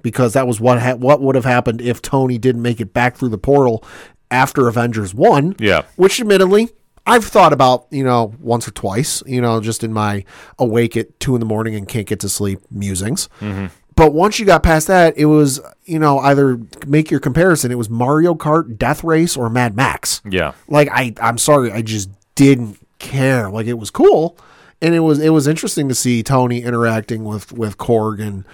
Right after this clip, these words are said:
Speaker 1: Valkyrie and everybody else from, you know, that portion of the M C U. But the first four episodes, I, I just d-, didn't care about.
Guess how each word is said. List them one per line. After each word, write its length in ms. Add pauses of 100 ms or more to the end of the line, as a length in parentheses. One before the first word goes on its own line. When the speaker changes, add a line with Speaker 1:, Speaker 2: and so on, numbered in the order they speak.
(220)
Speaker 1:
Valkyrie 580
and 100
everybody 380
else 220
from, 580
you 140
know, 100
that 200
portion 380
of 60
the 120
M 120
C 180 (100)
U. 200 (520)
But 320
the 80
first 280
four 160
episodes, 480
I, 260
I 140
just 360
d-, 100
didn't 420
care 140
about. 100